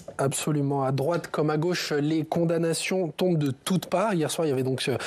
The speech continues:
cette marche en soutien au peuple israélien à l'initiative du Conseil représentatif des institutions juives de France, le crif. Et on y a croisé plusieurs sénateurs, euh, les Républicains notamment,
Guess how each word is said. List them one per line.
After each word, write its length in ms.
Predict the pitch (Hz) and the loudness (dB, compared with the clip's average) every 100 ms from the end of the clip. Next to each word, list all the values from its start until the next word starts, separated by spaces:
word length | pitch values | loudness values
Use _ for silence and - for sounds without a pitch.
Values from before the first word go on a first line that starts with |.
| - - | -8 -8
cette 320 | - 131 123 | -4 -2 0
marche 300 | 170 175 - | 0 0 -2
en 40 | 143 | -4
soutien 320 | - 139 151 | -2 -2 -2
au 80 | 131 | -2
peuple 600 | 143 131 131 123 117 113 131 | -2 -2 0 0 0 -2 0
israélien 520 | 147 139 139 160 185 | 0 0 0 0 0
à 80 | 147 | 0
l'initiative 640 | 147 143 156 139 190 175 - - - 139 | 0 0 -2 -2 -2 -2 -6 -12 -14 -4
du 180 | 131 | -2
Conseil 640 | 135 196 220 - 208 190 151 | 0 0 0 0 0 2 2
représentatif 840 | 131 170 170 170 160 165 - 165 | 0 0 0 0 0 0 0 0
des 200 | 143 151 | 2 0
institutions 640 | 147 - 139 151 - 147 | 0 -2 -2 -2 -2 0
juives 280 | 135 175 147 | 0 2 2
de 140 | 131 127 | 2 0
France, 380 | - 214 - | 0 -2 0
le 80 | 131 | -2
crif. 340 | 127 220 220 - - - - | -2 -2 -2 -6 -14 -10 -4
Et 60 | |
on 80 | 131 | 0
y 60 | 151 | 0
a 60 | 135 | 0
croisé 360 | 139 135 147 147 - | 0 0 -2 -4 -4
plusieurs 600 | 180 202 220 190 196 151 | 0 2 2 0 0 0
sénateurs, 680 | - 156 147 135 151 123 - | 0 0 0 0 0 0 0
euh, 160 | 110 113 | 0 0
les 180 | 175 175 | 2 2
Républicains 640 | 151 131 127 127 135 196 | 0 0 0 -2 0 2
notamment, 540 | 185 214 185 165 185 | 2 2 0 2 0